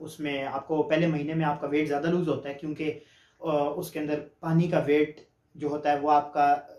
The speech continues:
कम हो जाता है काफ़ी, उसके बाद थोड़ा सा हल्का हल्का करके कम होता है। तो पहले महीने के अंदर weight ज़्यादा lose होता है। तो, अ, जो पहले महीने के अंदर मेरा माशाल्लाह से, अ, अट्ठाईस फरवरी को start किया था मैंने,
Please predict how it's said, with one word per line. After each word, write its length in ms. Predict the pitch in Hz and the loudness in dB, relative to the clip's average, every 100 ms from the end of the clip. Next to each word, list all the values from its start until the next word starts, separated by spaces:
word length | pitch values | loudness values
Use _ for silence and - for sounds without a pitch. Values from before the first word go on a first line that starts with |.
| - - - | -20 -20 -6
कम 140 | 160 | -2
हो 140 | 156 135 | -2 -2
जाता 220 | 135 135 | -4 -4
है 60 | 135 | -4
काफ़ी, 300 | 135 - 143 | -4 -4 -6
उसके 220 | - - 165 | -8 -6 0
बाद 260 | 165 180 165 | 2 2 2
थोड़ा 160 | 156 | 0
सा 140 | - 151 | 0 -6
हल्का 260 | 143 - | -8 -6
हल्का 180 | - 123 | -4 -4
करके 260 | 123 120 120 | -4 -6 -6
कम 140 | 120 | -4
होता 240 | 110 - | -4 -6
है। 120 | 107 - _ _ _ - | -14 -20 _ _ _ -14
तो 60 | 160 | 0
पहले 260 | 180 185 | 4 6
महीने 280 | 180 147 151 | 4 2 -2
के 120 | 160 | -4
अंदर 160 | 147 135 | -6 -2
weight 200 | 139 147 | 0 0
ज़्यादा 240 | 131 147 | -2 -2
lose 220 | 147 139 | -2 -2
होता 220 | 135 123 127 | -4 -6 -10
है। 140 | 120 _ _ _ - | -12 _ _ _ -4
तो, 340 | 151 151 151 151 | 2 4 4 2
अ, 340 | 147 139 131 127 131 - 160 | 0 0 -2 -4 -8 -16 -8
जो 400 | 175 160 165 156 - - _ - | -6 -4 0 0 -2 -6 _ -2
पहले 180 | 180 196 | 0 2
महीने 260 | 160 165 | 4 4
के 60 | 165 | 2
अंदर 200 | 160 156 | 2 0
मेरा 260 | 147 151 160 | 0 0 0
माशाल्लाह 360 | 147 - 147 | -2 -2 -4
से, 300 | - 160 160 160 - _ _ _ 156 | -2 -2 0 0 -6 _ _ _ -2
अ, 160 | 147 147 - _ _ _ | 0 -2 -6 _ _ _
अट्ठाईस 340 | - 170 180 175 | -2 2 4 2
फरवरी 280 | 160 180 | 2 2
को 140 | 185 180 | 2 0
start 300 | - 165 160 | 2 2 2
किया 180 | 165 165 | 0 0
था 40 | |
मैंने, 280 | 185 139 131 | -2 -2 -6